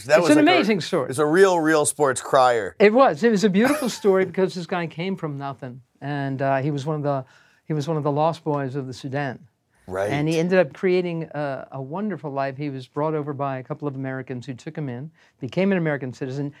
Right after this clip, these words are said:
Speaker 2: The update of that story, which was already pretty snappy, was that now he has brought his two brothers over. They were adopted by another American family who saw my piece back twelve years ago. They saw that piece and said, "We have to do something to help his brothers."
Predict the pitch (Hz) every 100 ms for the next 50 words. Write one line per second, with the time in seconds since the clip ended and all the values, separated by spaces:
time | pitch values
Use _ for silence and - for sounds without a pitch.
0 | _ _ _ 147 190 247 269 294 269 175
1 | 139 185 277 - - 151 - 202 226 165
2 | 170 185 165 226 170 196 156 - 214 139
3 | - 139 131 - 175 - _ - 151 160
4 | 160 147 160 190 196 156 175 156 135 147
5 | 156 151 147 147 - 196 135 147 175 135
6 | 147 131 123 135 180 196 160 143 135 -
7 | 131 147 139 143 160 208 190 156 143 135
8 | 135 156 147 151 156 _ _ - 226 -
9 | 254 262 254 185 214 269 277 180 165 180
10 | - - _ _ _ _ 202 226 233 277
11 | 254 285 359 302 196 - _ _ _ _
12 | 226 254 - 269 277 262 214 247 240 220
13 | 202 208 214 233 208 214 - 226 220 202
14 | 165 214 214 170 135 226 247 - -